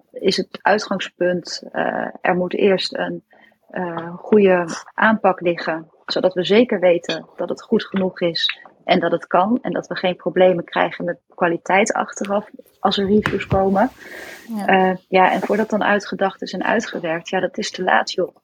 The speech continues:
Speaker 1: Dat me, ehm, dus, dus, de-, dus de-, er moet gewoon nu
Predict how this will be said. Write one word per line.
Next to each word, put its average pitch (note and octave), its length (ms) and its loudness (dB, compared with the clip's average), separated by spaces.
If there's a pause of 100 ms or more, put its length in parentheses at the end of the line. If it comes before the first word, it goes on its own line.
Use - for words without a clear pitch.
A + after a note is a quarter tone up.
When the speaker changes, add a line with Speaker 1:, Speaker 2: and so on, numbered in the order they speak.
Speaker 1:
Dat F#3 220 0
me, F#3 380 4 (560)
ehm, - 640 -6 (300)
dus, F3 200 2
dus, F3+ 300 2 (200)
de-, - 200 -2
dus G3 180 2
de-, - 180 0
er G#3+ 100 4
moet A3+ 180 4
gewoon G3+ 280 6
nu B3+ 280 6